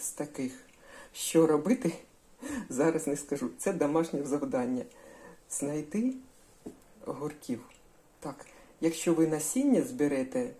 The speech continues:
з перезрілих огірків, це дуже-дуже буде гарно. Про це будемо, е, якось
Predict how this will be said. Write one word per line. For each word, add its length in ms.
з 100
перезрілих 840
огірків, 540
це 200
дуже-дуже 720
буде 400
гарно. 460
Про 80
це 200
будемо, 440
е, 100
якось 500